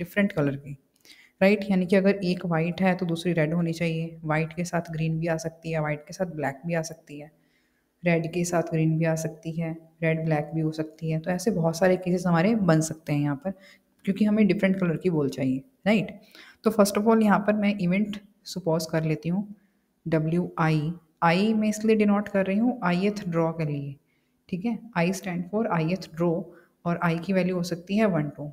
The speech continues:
मीन्स यहाँ पर डब्ल्यू वन और डब्ल्यू टू। और डब्ल्यू वन का मतलब ये हुआ कि फर्स्ट ड्रॉ में आई है,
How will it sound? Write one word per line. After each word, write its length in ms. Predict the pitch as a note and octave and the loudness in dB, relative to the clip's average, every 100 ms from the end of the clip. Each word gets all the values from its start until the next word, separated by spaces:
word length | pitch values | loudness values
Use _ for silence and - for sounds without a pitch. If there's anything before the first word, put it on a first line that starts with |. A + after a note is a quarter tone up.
| E3 | -2
मीन्स 300 | E3+ G3 F3+ | 0 0 0
यहाँ 200 | E3 D#3+ E3 | 0 0 0
पर 220 | A3 G#3+ D#3+ | -2 -4 -4
डब्ल्यू 380 | D#3+ D3+ F3+ | -2 -2 -2
वन 220 | F3 E3+ G#3 | 0 0 0
और 180 | F3+ D#3 | -2 -2
डब्ल्यू 300 | C#3+ C#3+ D3 | -4 -4 -8
टू। 120 | C#3+ C3 _ - _ _ | -8 -14 _ -20 _ _
और 60 | E3+ | 0
डब्ल्यू 260 | E3 F3 F3 | 0 0 0
वन 140 | F3 | -2
का 140 | F#3 | 0
मतलब 280 | F#3 F3 F#3+ | 0 2 2
ये 60 | F3 | 2
हुआ 120 | F3 | 0
कि 160 | F3 G3 | 0 -2
फर्स्ट 300 | F3+ F3 - | 0 0 2
ड्रॉ 160 | D#3+ | 2
में 120 | D#3+ F#3 | 4 2
आई 140 | F#3+ | 2
है, 180 | G#3 B3 | 2 2